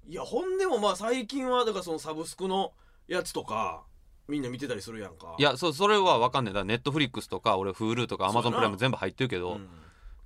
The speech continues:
Speaker 2: 結局な、それも、映画一本見たらもう集中力切れへん。
Speaker 1: まあまあ、疲れるわな。
Speaker 2: なんか、その、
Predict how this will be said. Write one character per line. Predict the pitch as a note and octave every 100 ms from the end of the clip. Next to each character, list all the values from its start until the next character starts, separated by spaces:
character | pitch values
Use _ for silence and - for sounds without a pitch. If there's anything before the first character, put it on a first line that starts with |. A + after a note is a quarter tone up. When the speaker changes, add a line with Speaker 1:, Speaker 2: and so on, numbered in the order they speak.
| -
Speaker 2:
結 | - E3 -
局 | A3
な、 | G3+ B2+
そ | -
れ | A2+
も、 | E2+ F2+ - - _ _ _ _ _ -
映 | E3 C4
画 | B3+ A3+
一 | A#2
本 | - G#2+
見 | A#2+
た |
ら | F#2+
も | F2+
う |
集 | - E3+
中 | D#3+
力 | - -
切 | A2
れ | G#2+
へ |
ん。 | F2+ - _ _ _
Speaker 1:
ま | - -
あ |
ま | B2
あ、 |
疲 | - - D#4+
れ | D#4
る | C#4+
わ | E3+
な。 | E2+ D#2+ - _ -
Speaker 2:
な | D#3+
ん |
か、 | G#2+ - -
そ | - F3
の、 | D3+